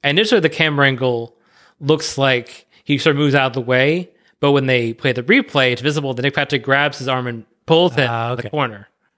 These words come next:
Speaker 2: So they pretty much immediately go to Nick Patrick is in fact a heel.
Speaker 1: Yes.
Speaker 2: We get more shots of Sturgis at night.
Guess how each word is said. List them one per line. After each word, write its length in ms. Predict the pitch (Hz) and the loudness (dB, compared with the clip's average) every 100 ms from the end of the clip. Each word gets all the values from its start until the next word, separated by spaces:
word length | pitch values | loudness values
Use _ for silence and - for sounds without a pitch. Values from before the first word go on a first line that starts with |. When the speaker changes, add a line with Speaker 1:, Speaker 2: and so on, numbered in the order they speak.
| _ | _
Speaker 2:
So 140 | - | 2
they 80 | 120 | 2
pretty 200 | 143 123 | 4 2
much 200 | 110 - | 2 0
immediately 560 | 127 120 107 104 101 104 | 2 2 2 0 0 2
go 180 | 104 | 2
to 160 | 101 107 | 2 2
Nick 200 | 107 104 | 2 0
Patrick 380 | 110 98 110 - | -2 -2 -4 0
is 140 | 113 | 0
in 100 | 104 | 2
fact 240 | 98 95 - | 0 -2 0
a 40 | |
heel. 320 | 98 120 143 _ _ | -2 -2 -4 _ _
Speaker 1:
Yes. 440 | 147 143 - - - _ _ _ _ _ _ _ _ _ _ _ _ _ _ _ _ _ _ _ _ _ _ - | -2 -2 -4 -18 -20 _ _ _ _ _ _ _ _ _ _ _ _ _ _ _ _ _ _ _ _ _ _ -2
Speaker 2:
We 100 | 127 | 2
get 180 | 117 120 | 2 2
more 280 | 123 165 160 | 4 4 4
shots 340 | - 143 - | 4 2 2
of 100 | 131 | 0
Sturgis 520 | - 139 120 131 - | 2 2 2 2 2
at 120 | 139 | 0
night. 400 | 131 101 107 - | 0 -2 -4 -10